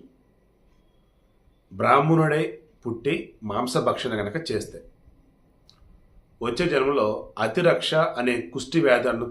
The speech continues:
కుష్టి వ్యాధితో వాళ్ళు పుడతారు. I mean, పుట్టిన తర్వాత ఆ వ్యాధి అన్నది వస్తుంది. ఈ అతిరక్ష అన్నది ఏంటో చెక్ చేసి, but ఎక్కడ నాకు దొరకలే. అతిరక్ష అన్నది దాని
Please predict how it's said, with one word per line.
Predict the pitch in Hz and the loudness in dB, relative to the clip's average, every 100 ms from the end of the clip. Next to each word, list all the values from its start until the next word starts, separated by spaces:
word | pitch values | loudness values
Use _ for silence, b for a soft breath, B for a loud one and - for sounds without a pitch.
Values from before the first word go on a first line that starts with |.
| - - - | -10 -20 -16
కుష్టి | 127 - | -10 0
వ్యాధితో | 131 117 - | 2 2 0
వాళ్ళు | 147 127 | -2 -2
పుడతారు. | 113 104 85 - _ - B B - | -6 -6 -8 -12 _ -20 B B -2
I | 131 | 0
mean, | 127 127 | 0 0
పుట్టిన | 139 151 | -2 0
తర్వాత | 139 143 | 2 2
ఆ | 127 | 2
వ్యాధి | 117 113 | 2 0
అన్నది | 117 175 | -2 -2
వస్తుంది. | - - 82 - - - _ _ _ _ - b b b b b | -4 -10 -20 -20 -20 -20 _ _ _ _ -20 b b b b b
ఈ | 110 | -2
అతిరక్ష | 104 104 160 156 - | 0 2 4 2 4
అన్నది | 165 156 131 131 127 120 | 4 4 4 0 0 0
ఏంటో | 123 | -2
చెక్ | 139 131 117 135 | -2 -4 -6 -6
చేసి, | 120 | -6
but | 120 107 | -6 -6
ఎక్కడ | 104 | -4
నాకు | 127 117 | -2 -2
దొరకలే. | 104 104 107 104 - - b b b b | -2 -4 -4 -8 -10 -16 b b b b
అతిరక్ష | 104 - 143 131 - | -4 0 2 2 0
అన్నది | 143 147 - 127 120 117 | -2 -2 -4 -4 -4 -4
దాని | 113 113 113 107 107 92 | -2 -2 0 0 -2 -6